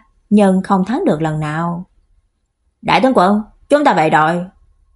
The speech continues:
Nghe thấy giọng của Võ Du Viễn, Cố Phù Châu không ngẩng đầu lên đã hỏi.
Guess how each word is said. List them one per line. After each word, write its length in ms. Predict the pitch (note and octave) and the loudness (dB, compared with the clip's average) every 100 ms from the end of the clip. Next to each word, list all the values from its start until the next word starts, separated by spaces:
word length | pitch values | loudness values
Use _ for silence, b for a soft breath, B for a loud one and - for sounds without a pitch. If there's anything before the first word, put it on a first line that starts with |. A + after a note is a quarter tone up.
| _ _ _ _ _ _ _ | _ _ _ _ _ _ _
Nghe 240 | G#3+ G#3+ G3 | 0 2 2
thấy 200 | B3 E4 | 0 2
giọng 260 | G#3+ F3 F3+ | 2 0 -4
của 80 | A#3+ | -2
Võ 220 | F3+ A3 | 0 0
Du 160 | A3+ | 0
Viễn, 360 | F#3+ F#3 F3+ C#4 A4+ _ _ _ - | 0 2 2 0 -6 _ _ _ -2
Cố 180 | B3+ F#4+ | 2 2
Phù 160 | C#4 E3 | 0 0
Châu 260 | G3 F#3+ F#3+ | 0 0 0
không 280 | G#3+ G3+ | 0 2
ngẩng 180 | F#3+ G#3+ | 2 2
đầu 140 | A#3+ - | 0 0
lên 180 | F3+ | 0
đã 120 | F3+ A#3 | 0 0
hỏi. 460 | F#3+ D#3+ A#3 G4 | 0 0 -2 -4